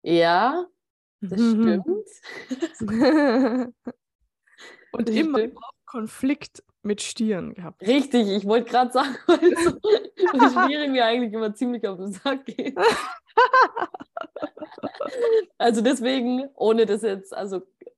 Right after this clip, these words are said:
Speaker 1: Stiere, bitte fühlt euch nicht angegriffen, ich rede nur von der Energie, aber,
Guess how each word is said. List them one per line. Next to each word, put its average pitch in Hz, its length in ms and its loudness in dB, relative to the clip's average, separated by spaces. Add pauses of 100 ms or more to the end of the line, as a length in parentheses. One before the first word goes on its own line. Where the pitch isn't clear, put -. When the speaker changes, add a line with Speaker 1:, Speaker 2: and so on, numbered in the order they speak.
Speaker 1:
Stiere, 226 400 -2
bitte 208 260 -8
fühlt 196 180 -10
euch 190 100 -4
nicht 175 140 -6
angegriffen, 208 580 -6
ich 196 200 -10
rede 185 180 -6
nur 190 120 -4
von 190 120 -6
der 165 100 -2
Energie, 170 380 -2
aber, 180 360 -2